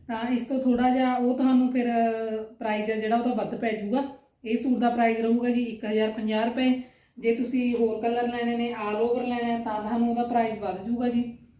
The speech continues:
ਜੇ ਤੁਸੀਂ ਮੈਚਿੰਗ ਲਾਓਗੇ ਜੀ, ਤਾਂ ਉਸ ਹਿਸਾਬ ਨਾਲ ਤੁਹਾਨੂੰ ਆਪਾਂ ਜਿਹੜੀ ਵੀਡੀਓ 'ਚ, ਅ, ਤੁਸੀਂ ਸਕਰੀਨਸ਼ਾਟ ਲਾਓਗੇ ਜਾਂ ਸਾਤੋਂ ਪਿੱਕਾਂ ਮੰਗਵਾਓਗੇ,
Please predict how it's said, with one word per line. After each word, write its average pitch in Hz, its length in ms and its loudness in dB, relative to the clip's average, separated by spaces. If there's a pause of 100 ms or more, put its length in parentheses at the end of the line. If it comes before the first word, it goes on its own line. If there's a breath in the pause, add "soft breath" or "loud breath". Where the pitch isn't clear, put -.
(960)
ਜੇ 220 100 -4
ਤੁਸੀਂ 247 220 2
ਮੈਚਿੰਗ 233 420 2
ਲਾਓਗੇ 233 440 0
ਜੀ, 226 140 -4
ਤਾਂ 233 100 -6
ਉਸ 214 260 -6
ਹਿਸਾਬ 214 400 -4
ਨਾਲ 190 460 -6
ਤੁਹਾਨੂੰ 220 360 -4
ਆਪਾਂ 196 320 -6
ਜਿਹੜੀ 190 320 -8
ਵੀਡੀਓ 202 260 -6
'ਚ, 226 100 -4
ਅ, 202 720 -6
ਤੁਸੀਂ 220 300 -8
ਸਕਰੀਨਸ਼ਾਟ 214 560 -4
ਲਾਓਗੇ 208 420 -4
ਜਾਂ 220 180 0
ਸਾਤੋਂ 233 280 -4
ਪਿੱਕਾਂ 220 260 -4
ਮੰਗਵਾਓਗੇ, 220 680 0